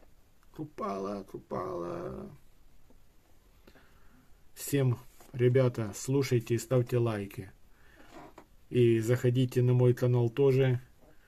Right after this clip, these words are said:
Подписывайтесь, ставьте лайки, будем вместе слушать эти песни. Обалденно. Я лично считаю, что Алена, Алена проделала большую работу. Операторы, все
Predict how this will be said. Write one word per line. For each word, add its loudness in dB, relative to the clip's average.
Подписывайтесь, 0
ставьте -2
лайки, 0
будем 4
вместе 0
слушать 0
эти -6
песни. -4
Обалденно. -2
Я 2
лично 0
считаю, -4
что -10
Алена, 4
Алена 4
проделала 0
большую 0
работу. 2
Операторы, 0
все 0